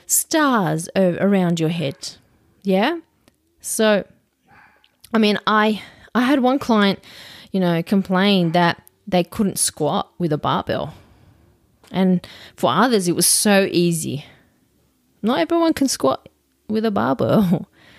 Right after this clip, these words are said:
<laughs> you know? Not everyone can be a champion swimmer. Not everyone can run that efficient.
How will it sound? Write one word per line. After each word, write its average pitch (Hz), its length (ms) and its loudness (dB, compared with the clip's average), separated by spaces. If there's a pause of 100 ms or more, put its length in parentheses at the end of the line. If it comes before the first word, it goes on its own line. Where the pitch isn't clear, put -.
<laughs> - 420 -20
you 190 100 0
know? 262 320 -2 (320)
Not 226 220 -2
everyone 233 720 2 (600)
can 202 160 0
be 208 200 -2
a 185 60 -2
champion 226 500 -2
swimmer. 196 500 0
Not 180 280 0
everyone 240 480 2
can 165 420 -4
run 214 520 2
that 165 240 -4
efficient. 156 580 -8